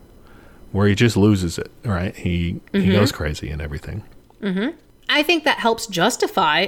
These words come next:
Speaker 2: all the ridiculousness.
Speaker 1: Sure. But what should we take away from that? I mean, like, we've been
Speaker 2: Oh.
Speaker 1: faced with this, like, monolith, this opponent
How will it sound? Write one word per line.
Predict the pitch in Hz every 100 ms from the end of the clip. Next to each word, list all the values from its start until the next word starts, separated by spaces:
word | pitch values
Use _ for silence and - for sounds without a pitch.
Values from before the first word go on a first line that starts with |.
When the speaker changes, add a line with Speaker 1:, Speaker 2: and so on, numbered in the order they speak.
| 180
Speaker 2:
all | 180
the | 180
ridiculousness. | 175 156 170 175 370 240 147 151 151 220 - - - -
Speaker 1:
Sure. | - - 98 85 71 - - -
But | -
what | 123 156 -
should | 147
we | 139
take | 143 139
away | 117 143
from | - 78
that? | 87 92
I | 107
mean, | 110 107
like, | 107 101 104 -
we've | 113 110 110
been | 123 127 -
Speaker 2:
Oh. |
Speaker 1:
faced | - 123 123 -
with | 107
this, | 104 98
like, | 104 95 -
monolith, | 104 104 107 95 95 92 - -
this | 98 -
opponent | - - 127 113 95 -